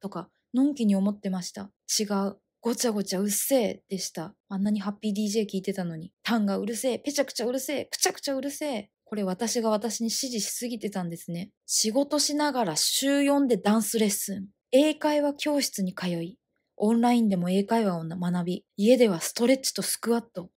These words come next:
瞑想を聞いて、充実してるのかと思ってました。スペック高いな。ね、この人ね。スペックが高すぎる。これ、これこなせる人なかなかいないですよ。あれしろ、これしろ、効率だの、夢だの、ごちゃごちゃうっせえですね。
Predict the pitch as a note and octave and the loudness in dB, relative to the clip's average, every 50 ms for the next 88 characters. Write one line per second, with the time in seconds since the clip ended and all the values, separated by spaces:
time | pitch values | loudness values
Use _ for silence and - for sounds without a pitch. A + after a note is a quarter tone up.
0 | _ - G3 A3 G#3 G3+ G#3 A3+ G#3+ G#3 G#3 - A3 G#3 G3+ - A3+ - - - | _ 2 4 4 4 4 4 2 2 0 0 -2 -6 -6 -4 -4 -6 -8 -8 -10
1 | _ _ _ - F#3+ F#3+ A3+ B3+ B3 C4+ C#4+ C#4+ D4 C#4 - - D4 C#4 C#4+ C#4+ | _ _ _ -8 -4 0 0 0 0 0 -2 -2 -4 -4 -4 -2 0 0 2 0
2 | C#4 - G#3 G3+ - F#3+ F#3 G3 G3+ G3 - F3+ E3 D#3+ D#3+ - - G3+ G3+ G3 | 0 0 -2 -2 0 0 0 0 -2 -2 -6 -8 -10 -8 -10 -12 -12 -14 -16 -16
3 | _ _ - - - - - - D#4+ D#4+ - - - - - A3+ A3 A3 - D#4 | _ _ -8 -8 -8 -2 0 2 2 2 0 -6 -14 -8 -4 -4 -4 0 2 4
4 | D#4 C#4+ A#3 G3 F3 E3+ - _ _ _ _ - F#3 F3+ D3 C3+ - - - F3+ | 4 4 4 4 2 0 -4 _ _ _ _ 0 2 2 2 2 -2 -6 -4 -4
5 | E3 E3 - - D#3 D#3 D3+ - - _ _ - - - _ - C#4 C#4 - - | -4 -4 -4 -6 -8 -8 -8 -10 -12 _ _ -10 -10 0 _ 4 4 4 2 -2
6 | - A#3+ A#3 A3+ G#3+ G#3+ G#3 A3 G#3+ A3 A3 G3 F#3 - - - - - - F#3 | -2 0 0 0 0 0 -2 -2 -2 0 0 0 0 -2 -4 -8 -12 -6 -6 -4
7 | F3+ F#3+ - _ - _ _ - - G#3+ G#3 - - - - A3 B3+ D#4 D#4 - | -4 -6 -10 _ -20 _ _ -12 -8 -6 -6 -6 -6 -4 -2 0 0 0 0 -2
8 | F4 F4 E4+ D#4+ D#4+ - B3 A3+ A3+ A#3+ C4+ C#4 C4+ C#4 C4+ C4+ C#4 C4 - - | -2 -2 0 -2 -2 -2 -2 -2 -2 -2 -4 -4 -4 -4 -4 -4 -4 -4 -4 -6
9 | - - - - - _ _ _ - F3 G3 F#3+ F#3 F#3 - G#3 G3+ G3 G3+ - | -10 -14 -14 -16 -18 _ _ _ -4 0 2 2 2 2 2 0 0 0 4 6
10 | A3+ F#3+ F#3+ - A3 G#3+ A3+ - - A3+ A3 A3 G#3+ G#3+ - B3 B3+ A#3+ A3 G#3 | 6 6 6 2 -2 -4 -6 -6 -4 -2 -2 -2 -2 -2 -2 -2 0 0 2 2
11 | G#3+ A3+ C4 C4+ B3+ G#3+ G#3+ G#3 - E4+ E4+ E4 C4+ C4+ A3 - G#3+ G#3+ G3+ - | 2 4 2 2 0 -2 -4 -2 -2 0 0 2 0 0 -2 0 -2 -4 -4 -4
12 | - - D#4+ D4+ B2 - - - F#3+ G3 G3 - - F#3+ F#3 F#3+ G#3 - | -4 -2 -2 0 0 -2 -4 -6 -6 -6 -6 -4 -4 -4 -4 -4 -6 -8